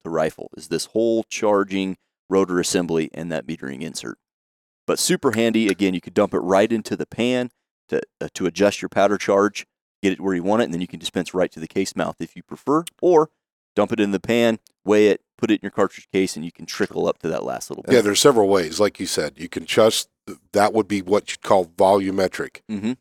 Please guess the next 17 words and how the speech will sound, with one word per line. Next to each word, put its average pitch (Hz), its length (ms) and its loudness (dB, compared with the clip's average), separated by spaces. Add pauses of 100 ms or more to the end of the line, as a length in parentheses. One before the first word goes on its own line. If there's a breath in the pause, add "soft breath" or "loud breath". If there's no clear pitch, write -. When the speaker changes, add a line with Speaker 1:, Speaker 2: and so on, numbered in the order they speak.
(140)
Speaker 2:
You 92 80 -6
know, 90 180 0
we 90 140 -2
set - 340 2
the 92 220 2 (120)
grain 104 460 2
weight 104 320 4
with 98 200 0
a 117 60 2
scale 101 440 4
to 113 120 -2
start 95 520 2 (420)
with 101 160 0
a 95 60 2
volume 92 600 2
of 87 140 -10
powder. - 480 -6